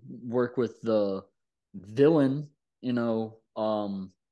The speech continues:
how do you call them? Like, the villain faction, you know, what the game sort of morally portrays as bad. But at the end of the day, I think it really is how you perceive them, you know?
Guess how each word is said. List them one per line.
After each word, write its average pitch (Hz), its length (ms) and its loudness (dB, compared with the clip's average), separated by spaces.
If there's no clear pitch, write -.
how 117 80 -6
do 107 60 -2
you 104 60 -6
call 104 220 -6
them? 101 220 -8
Like, 101 180 -8
the 110 80 -4
villain 135 380 4
faction, 127 760 -2
you 135 80 -4
know, 117 180 0
what 117 320 0
the 120 100 -6
game 123 540 -4
sort 127 340 -2
of 113 220 -4
morally 123 680 -4
portrays 120 580 -4
as 104 420 -2
bad. 131 480 -2
But 131 320 2
at 113 160 -2
the 131 80 -2
end 127 120 0
of 120 60 -2
the 113 60 -6
day, 135 160 0
I 117 60 -4
think 117 200 -10
it 107 80 -8
really 113 360 -2
is 107 320 -4
how 113 240 -4
you 110 260 -4
perceive 110 500 -6
them, 113 300 -2
you 117 180 -4
know? 113 320 -2